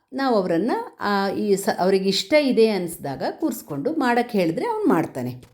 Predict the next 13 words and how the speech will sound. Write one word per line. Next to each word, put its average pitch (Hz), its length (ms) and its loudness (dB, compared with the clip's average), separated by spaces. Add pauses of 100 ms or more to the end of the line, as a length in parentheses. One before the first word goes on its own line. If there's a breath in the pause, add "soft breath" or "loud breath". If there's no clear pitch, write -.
(1200 soft breath)
ಆ 202 140 0
ಥರ 185 220 -2 (220)
ನಾವು 190 640 0
ವಿಶೇಷ 196 520 2
ಚೇತನ 175 420 0
ಮಕ್ಕಳನ್ನ 151 580 -6 (440 loud breath)
ಯಾವುದಾದ್ರೂ 277 760 2
ಒಂದು 202 300 0
ಕೆಲಸದಲ್ಲಿ, 208 920 -2 (300 loud breath)
ಆ, 180 160 -6
ತೊಡಗಿಸ್ಕೊಳ್ಬೇಕಾಗತ್ತೆ, 170 1200 0 (300)
ಕಲಿಸ್ಬೇಕಾಗತ್ತೆ 160 920 0
ನಾವು. 135 600 -6